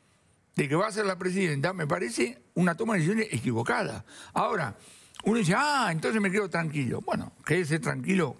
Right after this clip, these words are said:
desde el punto de vista electoral, pero plantea la cuestión de cómo sigue esto.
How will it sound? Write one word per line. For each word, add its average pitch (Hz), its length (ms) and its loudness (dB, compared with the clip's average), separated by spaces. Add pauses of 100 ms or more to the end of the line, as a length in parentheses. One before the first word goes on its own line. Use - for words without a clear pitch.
(160)
desde 117 120 0
el 98 40 -2
punto 160 180 4
de - 60 4
vista 139 140 -2
electoral, 139 600 -2 (1160)
pero 151 200 4
plantea 165 420 2
la 214 100 0
cuestión 185 500 0
de 180 140 2
cómo 208 240 -2
sigue 370 340 0
esto. - 420 -6